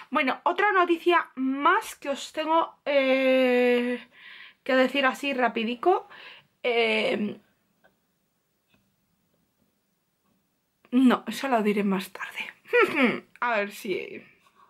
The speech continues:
Tal, cambio de opinión y esas cosas. Pues nada, jo, me parece súper cómodo tener las manos libres y que esté el trípode ahí puesto y tal. O sea, eh, esto es una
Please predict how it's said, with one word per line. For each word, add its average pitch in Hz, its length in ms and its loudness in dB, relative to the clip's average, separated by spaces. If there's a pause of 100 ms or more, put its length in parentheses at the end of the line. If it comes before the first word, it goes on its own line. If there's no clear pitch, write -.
Tal, - 180 -10 (320)
cambio 240 300 -6
de 202 140 -6
opinión 277 480 0 (760)
y 285 160 -2
esas - 540 -6
cosas. - 680 -10 (880)
Pues 349 300 2
nada, 302 420 0
jo, - 240 0
me 220 140 0
parece 247 320 -4
súper 233 440 -4
cómodo 320 420 2 (320)
tener 247 260 -2
las 254 180 -2
manos 226 280 -4
libres 254 440 -6
y 247 100 -8
que 233 100 -4
esté 226 180 -6
el 226 80 -6
trípode 226 420 -2
ahí 214 120 2
puesto 240 580 -6
y 226 140 -6
tal. 180 260 -2 (360)
O - 20 -20
sea, 202 380 -4
eh, 202 460 -4
esto 214 220 -4
es 240 120 -8
una 269 240 -2